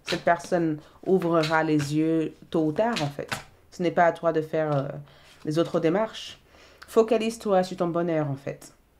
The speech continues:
C'est toi qui auras le dernier sourire. Donc peut-être que pour l'instant, tu, tu te sens triste, mais à la fin de cette situation, tu seras heureuse d'avoir pris le temps ou d'avoir laissé le temps à cette personne de grandir ou de faire ce qu'il ou elle a besoin de faire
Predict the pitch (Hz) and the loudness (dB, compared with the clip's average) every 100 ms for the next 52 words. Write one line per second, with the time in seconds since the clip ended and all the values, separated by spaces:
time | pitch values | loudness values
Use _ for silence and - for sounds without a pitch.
0 | _ - - - 202 226 233 233 185 180 | _ -20 -10 -8 2 4 4 2 0 2
1 | 170 160 160 160 156 151 - 139 139 - | 2 2 2 0 -2 -4 -6 -6 -8 -12
2 | - _ _ _ _ _ _ 175 185 202 | -20 _ _ _ _ _ _ -2 0 0
3 | 208 202 190 180 185 180 180 - _ - | 0 -2 0 0 0 -4 -6 -10 _ -14
4 | 170 - - 156 151 185 233 - - _ | -14 -8 -4 -4 -4 -6 -6 -10 -20 _
5 | - _ _ _ 170 165 160 151 190 196 | -20 _ _ _ 0 4 4 2 0 -2
6 | 180 175 - 160 - 156 151 - 202 208 | -2 -6 -8 -12 -2 -2 -2 -4 -4 -6
7 | 190 - 170 160 156 160 175 185 185 - | -12 -6 0 0 2 2 2 -2 -6 -20
8 | - _ 156 156 151 156 156 - - - | -20 _ 0 0 2 2 0 -2 -10 -18
9 | - - 202 196 165 147 147 165 185 156 | -20 -8 -4 -2 -2 0 0 2 0 0
10 | 151 147 151 156 165 175 151 165 151 151 | 0 2 2 0 -2 -6 -4 -2 -2 -2
11 | 147 147 143 - 160 170 185 - _ _ | -4 -4 -4 -6 -6 -6 -10 -18 _ _
12 | 160 151 147 151 147 170 165 151 147 160 | -4 -2 0 2 2 0 -2 -4 -2 -6
13 | 156 156 - 151 - 175 160 - 156 143 | -6 -10 -10 -16 -8 -6 -4 -4 -4 -4
14 | 143 151 143 143 147 170 | -4 -2 -2 -2 -4 -4